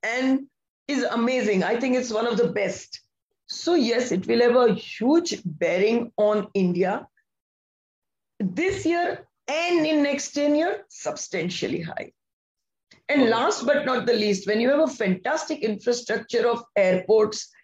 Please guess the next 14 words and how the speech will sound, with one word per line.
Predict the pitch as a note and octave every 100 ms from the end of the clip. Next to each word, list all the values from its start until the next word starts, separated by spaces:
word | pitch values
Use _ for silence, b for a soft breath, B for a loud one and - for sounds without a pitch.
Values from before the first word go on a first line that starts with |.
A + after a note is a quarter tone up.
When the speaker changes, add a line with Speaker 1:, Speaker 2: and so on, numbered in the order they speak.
| b b -
Speaker 1:
and | A#3+ D4 G3+
roads | G3 A3+ G#3+ - -
and | B3 C#4 C4
connectivity, | A3 A#3 - C4+ A#3 D#3+ - - _ _ _ _ _ G3
the, | - C#4+ D4+ D#4 -
once | G3 A#3+ E4+ F4
again, | D4 D4+ D4+ -
the | B3 B3
propensity | A3 - C#4 D4+ - _ - B3+ D4
to | D4 C#4 -
travel | G#3+ F#3+ A#3
increases | B3 A#3 A#3+ A#3 A#3 A3
by | G#3 G#3+
road | G#3 G3+